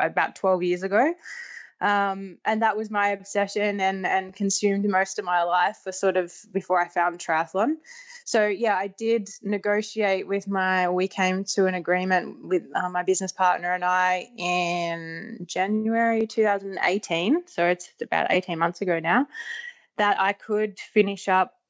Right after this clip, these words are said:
um, full time and I could, uh, sorry, I could finish up work and pursue triathlon full time. So we basically had an agreement that I could take four years out of the business.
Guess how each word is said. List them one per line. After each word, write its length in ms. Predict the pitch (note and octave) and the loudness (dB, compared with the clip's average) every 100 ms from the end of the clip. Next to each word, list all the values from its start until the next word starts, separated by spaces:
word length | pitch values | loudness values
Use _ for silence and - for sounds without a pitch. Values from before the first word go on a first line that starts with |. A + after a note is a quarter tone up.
| _ | _
um, 280 | F#3+ F#3+ F#3 | 0 0 0
full 180 | F3+ G3 | 0 -2
time 380 | F#3+ F3+ A#3 G#3 | 0 0 2 0
and 100 | F3 | 0
I 60 | |
could, 240 | F3 F#3+ E3+ - - - | -2 -2 -4 -12 -12 -6
uh, 40 | |
sorry, 260 | F#3 F#3+ F3 | 0 2 2
I 60 | |
could 220 | F3 G3+ E3+ | 2 -2 -2
finish 300 | F#3+ F#3 F3+ | -2 0 -2
up 100 | E3+ | 0
work 320 | F3 F3 - | 2 2 0
and 220 | F3+ E3+ | -6 -6
pursue 320 | F3+ - F3+ | -4 -2 -2
triathlon 580 | F3 E3 D#3+ - F#3+ F#3+ | 0 0 0 0 -2 0
full 160 | G#3 G#3 | 0 0
time. 360 | - F#3+ D4+ F#4+ - - - - - _ _ | 0 0 0 -2 -10 -20 -20 -20 -20 _ _
So 240 | - C#4 A#3 | -2 2 2
we 120 | A#3 | 2
basically 500 | A3+ A3+ C4 B3 A#3 | 0 -2 -4 -2 0
had 160 | A3 | 2
an 80 | G#3 | 0
agreement 520 | F#3+ G3+ G#3 G#3+ E3+ | -2 2 2 2 2
that 120 | G3+ F#3+ | 4 4
I 80 | |
could 180 | F#3+ G3+ | 4 -2
take 280 | - G3+ F#3 | 0 0 0
four 260 | - G#3+ G3+ | 2 2 4
years 800 | G3+ G#3 D4 D#4+ - - - - | 0 0 0 0 -4 -12 -16 -4
out 180 | - G3+ | 2 2
of 120 | F#3 | 2
the 60 | F3 | -4
business. 680 | F3 F#3+ A3+ E4+ F#4 - - | -2 0 0 0 -2 -6 -6